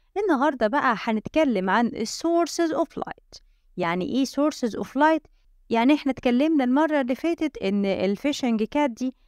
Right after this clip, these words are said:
عندها حاجة اسمها mirror like membrane، ابتدت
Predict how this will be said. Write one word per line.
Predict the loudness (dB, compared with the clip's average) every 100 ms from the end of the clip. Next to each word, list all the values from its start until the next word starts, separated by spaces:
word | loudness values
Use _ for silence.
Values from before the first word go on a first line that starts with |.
| _
عندها | -6 -4 0 0 0
حاجة | -2 -2 -2
اسمها | -2 0 0 0 -2 -4
mirror | 0 2 4 4 2 -4 -4
like | 2 4 2 -2 -4
membrane، | -2 0 0 0 2 4 0 _ _
ابتدت | -4 2 4 2